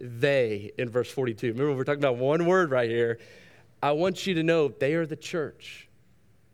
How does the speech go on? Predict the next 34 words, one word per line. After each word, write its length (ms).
They're 120
the 100
body 380
of 120
Christ 460
that 100
have 140
been 220
called 560
out 300
as 180
the 100
fullness 680
of 160
God 380
to 180
embody 880
who 160
Jesus 720
is 720
to 340
this 280
world, 640
and 120
that 80
they 100
would 160
fill 240
every 240
nook 220
and 80
cranny 340
of 180
it 220